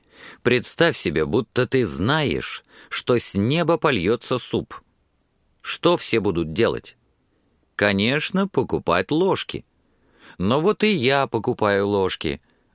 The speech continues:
а суп пойдёт там, в верховьях Клондайка, и у кого будут одни вилки, те ничего не подцепят».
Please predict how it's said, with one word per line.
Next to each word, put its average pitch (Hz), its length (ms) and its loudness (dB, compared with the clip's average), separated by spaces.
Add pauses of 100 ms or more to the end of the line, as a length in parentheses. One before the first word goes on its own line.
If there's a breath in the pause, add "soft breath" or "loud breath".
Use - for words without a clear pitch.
а 113 180 4
суп - 520 0
пойдёт 98 480 2 (180)
там, 107 380 2
в 64 60 -6
верховьях 107 800 -2
Клондайка, 107 880 0 (420 loud breath)
и - 80 2
у 131 120 2
кого 131 280 2
будут 127 380 0
одни 120 400 0
вилки, 156 580 0 (200 soft breath)
те 180 180 4
ничего 123 400 2
не 113 120 0
подцепят». 69 640 -2